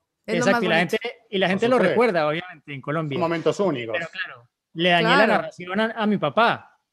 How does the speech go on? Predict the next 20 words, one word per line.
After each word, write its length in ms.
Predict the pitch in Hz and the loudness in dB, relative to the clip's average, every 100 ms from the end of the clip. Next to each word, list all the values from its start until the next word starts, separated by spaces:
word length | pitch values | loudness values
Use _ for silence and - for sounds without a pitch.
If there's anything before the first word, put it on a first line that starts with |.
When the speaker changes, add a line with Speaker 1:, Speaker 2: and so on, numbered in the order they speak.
| - | -14
Speaker 2:
un 120 | 147 | -6
poco. 460 | 196 202 147 104 _ | -4 -4 -10 -14 _
Pero 200 | 156 156 | -4 -2
bueno, 280 | 185 147 131 | 0 -2 -6
en 220 | 143 147 | -8 -6
Colombia 400 | 175 170 170 208 | -4 -2 0 2
se 40 | |
Speaker 1:
No, 60 | 208 | 2
hombre. 140 | 202 | 0
Speaker 2:
acostumbraba, 800 | 185 208 165 180 175 180 214 202 - - _ | -4 -4 0 2 4 6 4 2 -6 -20 _
en 240 | 156 147 | -6 -4
ese 200 | 151 143 | -2 0
momento 340 | 190 160 156 - | 0 0 -2 -2
para 380 | 180 165 139 143 | 0 2 0 0
R 220 | 165 175 | 0 0
C 140 | 190 | 0
N 160 | 175 175 | 0 0
Radio, 420 | 170 165 151 190 - _ _ _ _ | 0 0 0 -4 -8 _ _ _ _
que, 1040 | 160 151 147 143 139 139 135 135 131 143 _ _ _ _ | -2 -2 -2 -4 -4 -6 -8 -10 -12 -16 _ _ _ _
bueno, 360 | 147 135 117 | -10 -10 -12